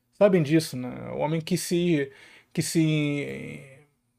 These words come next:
é, esconde na caverna tá boicotando a si mesmo. O lance não é desistir da sociedade,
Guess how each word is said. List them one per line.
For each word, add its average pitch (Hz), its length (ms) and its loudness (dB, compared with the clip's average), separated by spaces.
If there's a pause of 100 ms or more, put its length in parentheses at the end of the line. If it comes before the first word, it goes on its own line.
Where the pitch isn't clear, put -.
(240)
é, 135 360 0
esconde 156 440 0
na 151 80 2
caverna 180 800 4
tá 214 340 8
boicotando 190 500 4
a - 20 2
si 240 140 -2
mesmo. 143 460 2
O 131 100 -4
lance 156 300 -2
não 185 80 2
é - 40 2
desistir 190 300 2
da 196 80 0
sociedade, 131 680 0